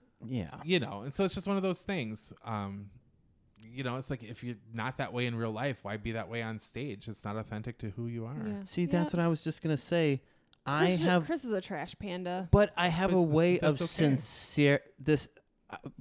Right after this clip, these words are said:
Speaker 1: w-, I've, s-, I've said it a billion times. I think the most important thing in the world is sincerity.
Speaker 2: Mm-hmm.
Speaker 1: So I sincerely let people know who I am. So I'm not like, "Hey, but, you know,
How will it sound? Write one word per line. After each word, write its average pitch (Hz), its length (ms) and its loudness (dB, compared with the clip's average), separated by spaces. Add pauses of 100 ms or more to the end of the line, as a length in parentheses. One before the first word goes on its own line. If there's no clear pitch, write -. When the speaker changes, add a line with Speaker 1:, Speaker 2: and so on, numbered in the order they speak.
(120)
Speaker 1:
w-, 120 200 0
I've, 120 280 2
s-, - 160 -4
I've 117 180 4
said 113 160 4
it 107 100 6
a 101 60 2
billion 135 420 8
times. 117 480 2 (540)
I 117 100 2
think 120 300 -2 (100)
the 117 80 2
most 110 300 4
important 113 440 0
thing 107 180 2
in 104 160 -2
the 104 80 2
world 101 400 0
is 98 180 -4
sincerity. 101 760 -2 (200)
Speaker 2:
Mm-hmm. 170 180 -8 (260)
Speaker 1:
So 104 760 8 (420)
I 120 200 2
sincerely 117 1160 2 (300)
let 127 340 0
people 151 280 0
know 143 280 4
who 135 60 2
I 131 120 4
am. 127 120 2
So 151 140 2
I'm 156 100 4
not 175 180 0
like, 123 280 -4
"Hey, 127 320 -4
but, 131 320 -8
you 131 180 4
know, 127 280 4